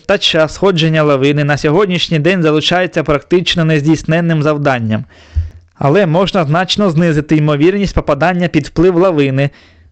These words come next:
виключивши найнебезпечніші локації та період часу.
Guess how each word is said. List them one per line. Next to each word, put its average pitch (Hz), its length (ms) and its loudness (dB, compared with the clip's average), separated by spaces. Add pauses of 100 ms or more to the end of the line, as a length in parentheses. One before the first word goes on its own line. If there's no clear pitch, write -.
виключивши 175 840 0
найнебезпечніші 160 1000 0
локації 170 680 2 (500)
та 185 160 0
період 156 440 2
часу. 131 440 -2